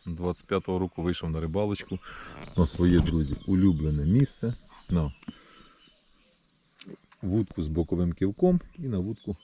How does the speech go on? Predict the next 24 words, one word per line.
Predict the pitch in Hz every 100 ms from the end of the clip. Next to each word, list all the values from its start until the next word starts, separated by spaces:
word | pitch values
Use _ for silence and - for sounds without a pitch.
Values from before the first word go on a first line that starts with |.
| _
поплавцеву. | - - 82 - 82 73 69 -
Половити | 82 85 90 92 - 78 - _ _ - - _ -
коропа, | 113 131 - 117 -
карася | - 78 76 - 95 101 _ _
в |
цьому | - 82
прекрасному | 71 78 - 98 - 87 85 - _ -
коряжнику. | 73 71 69 69 - - - _ - - -
Бистренько, | 87 101 - 101 -
друзі, | 82 87 76
кажу, | - 82 69
що | - 92
в |
мене | 82 78
на | 78
прикормку. | 76 113 - 156 156 - 117 _
Зварив | 80 82 101 87 71
пшоно, | - - 104 120 147 - - - _ -
кукуруза | 104 - 104 78 80
консервована, | 90 85 101 110 127 117 107 113 _ _ -
карась, | 104 101 85
часник, | - - 90 - 82 71
чебрець | - 90 104 156 165 - - -
і | 143 156